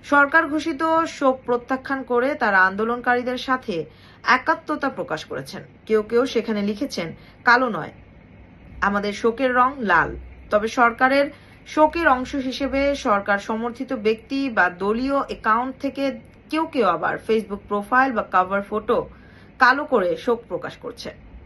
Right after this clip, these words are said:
যে মঙ্গলবার সকাল থেকেই সবার Facebook পেজের কভার ফটো এবং প্রোফাইল পিকচার পরিবর্তন করেছে, কেউ মুখে এবং চোখে লাল কাপড় বেঁধে ছবি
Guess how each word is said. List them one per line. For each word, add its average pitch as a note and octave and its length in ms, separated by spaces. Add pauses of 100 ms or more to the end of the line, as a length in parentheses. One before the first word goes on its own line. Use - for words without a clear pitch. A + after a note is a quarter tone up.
(240)
যে D#4 100
মঙ্গলবার C4+ 680
সকাল C4+ 540
থেকেই A3 540
সবার A#3 580 (460)
Facebook C4+ 360 (120)
পেজের G3 480
কভার G3 400
ফটো A3+ 300
এবং F#3+ 480
প্রোফাইল B3 340
পিকচার F3+ 460 (340)
পরিবর্তন A#3 540
করেছে, - 400 (100)
কেউ G3 240
মুখে G#3 420
এবং A3 340
চোখে G#3 340
লাল E3+ 220
কাপড় E3+ 340
বেঁধে F#3 340
ছবি B3+ 260